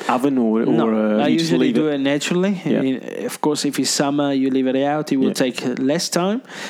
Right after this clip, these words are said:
Speaker 2: If it's winter, you leave it
Speaker 1: Does
Speaker 2: out.
Speaker 1: it get
Speaker 2: It
Speaker 1: a
Speaker 2: will take
Speaker 1: skin on it
Speaker 2: longer.
Speaker 1: when you leave
Speaker 2: Yes,
Speaker 1: it
Speaker 2: you
Speaker 1: out?
Speaker 2: need to wrap it. You need to
Speaker 1: Wrap
Speaker 2: put,
Speaker 1: it with
Speaker 2: wrap it
Speaker 1: something.
Speaker 2: or put a lid on. Yeah.
Speaker 1: Yeah. So put it in something or put a tea towel over it or
Speaker 2: Yes.
Speaker 1: something like that.
Speaker 2: Mm.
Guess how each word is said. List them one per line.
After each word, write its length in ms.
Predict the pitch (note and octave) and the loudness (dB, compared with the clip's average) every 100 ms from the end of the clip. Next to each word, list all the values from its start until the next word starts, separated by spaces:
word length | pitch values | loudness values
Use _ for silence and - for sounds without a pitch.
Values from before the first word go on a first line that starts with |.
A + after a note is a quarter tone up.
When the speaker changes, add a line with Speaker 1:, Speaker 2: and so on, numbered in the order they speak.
| - | -4
Speaker 2:
If 180 | C#3+ D3+ | -2 0
it's 160 | B2 C#3 | 0 0
winter, 280 | C#3 C#3 | 0 0
you 140 | C#3+ C3 | 0 2
leave 180 | C3 B2+ | 2 2
it 40 | |
Speaker 1:
Does 180 | B2 C#3+ | 2 2
Speaker 2:
out. 60 | |
Speaker 1:
it 60 | - | 2
get 40 | C3+ | 2
Speaker 2:
It 20 | |
Speaker 1:
a 20 | C3 | 0
Speaker 2:
will 60 | |
take 180 | B2+ C3 | 0 0
Speaker 1:
skin 120 | E3+ | 2
on 80 | E3+ | 2
it 20 | - | 2
Speaker 2:
longer. 180 | C4+ | 0
Speaker 1:
when 160 | D#3+ D#3 | 0 0
you 300 | D#3+ D#3+ - | 0 0 0
leave 120 | D3+ F3+ | 2 2
Speaker 2:
Yes, 120 | D3 | 2
Speaker 1:
it 20 | |
Speaker 2:
you 60 | E3 | 0
Speaker 1:
out? 40 | |
Speaker 2:
need 140 | F3 E3 | 0 0
to 80 | |
wrap 280 | C#3+ C#3 - | 0 0 -2
it. 140 | - - - | -6 -6 -4
You 100 | D3 | 0
need 160 | D3 D3 | 0 0
to 60 | |
Speaker 1:
Wrap 140 | B2 A#2+ | 0 2
Speaker 2:
put, 80 | |
Speaker 1:
it 20 | C#3+ | 2
with 60 | |
Speaker 2:
wrap 100 | D#3 | 0
it 20 | |
Speaker 1:
something. 240 | D#3 - D3+ | 0 0 0
Speaker 2:
or 80 | C3+ | 0
put 180 | D#3 | 0
a 60 | C#3 | 2
lid 240 | C3+ C#3+ C#3 | 2 2 0
on. 200 | B2 A#2+ | -2 -4
Yeah. 160 | C#3 C3 | -2 0
Speaker 1:
Yeah. 140 | A2 - - | -2 -6 -4
So 140 | A2 | -2
put 180 | - C3 | 0 0
it 80 | C3+ | 2
in 160 | B2 | 0
something 380 | G#2+ B2 A#2+ G#2+ | 0 0 0 2
or 80 | A2 | 2
put 180 | - A2 | 2 0
a 60 | |
tea 220 | - B2 | 0 -2
towel 280 | A2+ B2 A#2 | -2 -2 0
over 100 | A#2 | 2
it 40 | A#2 | 2
or 60 | |
Speaker 2:
Yes. 200 | A#2 G#2+ | 2 -2
Speaker 1:
something 300 | G2+ A#2+ A2+ | -2 -2 -2
like 160 | G#2+ G#2 | 0 0
that. 220 | A2+ A#2 - | 0 -2 -4
Speaker 2:
Mm. 200 | C#3 | -6